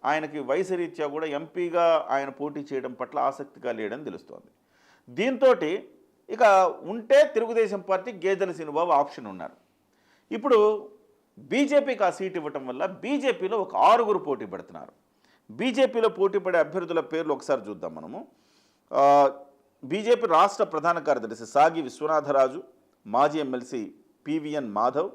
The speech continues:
బీజేపీ విజయనగరం జిల్లా అధ్యక్షులు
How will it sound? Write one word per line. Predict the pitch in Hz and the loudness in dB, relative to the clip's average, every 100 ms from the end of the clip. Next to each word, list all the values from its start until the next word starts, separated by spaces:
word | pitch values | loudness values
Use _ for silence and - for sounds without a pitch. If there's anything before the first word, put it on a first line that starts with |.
| - _ _ _ _ - | -14 _ _ _ _ -16
బీజేపీ | 104 170 185 208 214 226 | -2 -2 2 2 2 -8
విజయనగరం | 139 143 180 180 170 | -8 -4 0 2 0
జిల్లా | 147 143 139 | -2 2 2
అధ్యక్షులు | 107 139 - 135 104 | 2 -8 -8 -8 -8